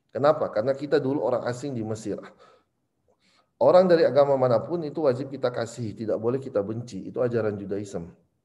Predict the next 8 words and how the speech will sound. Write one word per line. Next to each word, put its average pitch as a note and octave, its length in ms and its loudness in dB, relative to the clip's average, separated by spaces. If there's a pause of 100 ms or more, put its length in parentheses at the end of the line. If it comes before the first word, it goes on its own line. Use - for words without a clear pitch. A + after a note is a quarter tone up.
(1000)
Di B2 160 -2
ajaran B2 400 4
satu D#3+ 400 2
ada D#3 560 4
mitzvah A#2 720 -2
namanya A2+ 520 0
Ahavas B2 560 -2
Yisroel. A#2+ 640 2